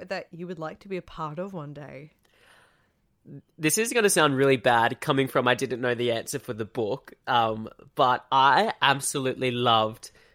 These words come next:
Speaker 2: playing Marius in Les Mis at uni. I think it's, it's such a beautiful
Speaker 1: Mm.
Speaker 2: show. It's so sweeping, and the music just, oh, it's just such a nice show. I loved watching it. It was actually the first, like, proper musical that I saw at Q pac,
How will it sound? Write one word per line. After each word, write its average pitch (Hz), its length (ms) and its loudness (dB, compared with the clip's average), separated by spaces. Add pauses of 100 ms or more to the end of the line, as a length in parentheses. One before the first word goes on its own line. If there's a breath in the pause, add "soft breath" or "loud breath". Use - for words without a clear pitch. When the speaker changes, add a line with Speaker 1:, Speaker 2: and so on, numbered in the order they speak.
(220 soft breath)
Speaker 2:
playing 117 460 -2
Marius 110 520 -4
in 120 160 -8
Les 110 140 -6
Mis 110 220 -8
at 104 120 -10
uni. 110 400 -10
I 131 120 0
think 143 280 -6
it's, 131 400 -4
it's 147 140 -2
such - 420 0
a 175 80 0
beautiful 139 460 -2
Speaker 1:
Mm. - 0 -
Speaker 2:
show. 117 340 -2
It's 120 220 -4
so 147 200 0
sweeping, 127 800 -4
and 120 120 -4
the 120 40 -2
music 131 520 -4
just, - 340 -10 (600 soft breath)
oh, 147 220 2
it's - 200 -4
just 151 200 0
such 185 240 2
a 165 40 2
nice 127 260 2
show. 120 200 -2
I 117 140 2
loved 147 260 2
watching 123 360 -2
it. 113 120 -4
It 117 60 0
was 147 120 4
actually 180 320 2
the 165 100 -2
first, - 560 2 (300 soft breath)
like, 120 320 0
proper 160 460 2
musical 127 640 -4
that 120 100 2
I 113 100 2
saw 113 340 -2
at - 220 -6
Q 120 200 -10
pac, 113 420 -2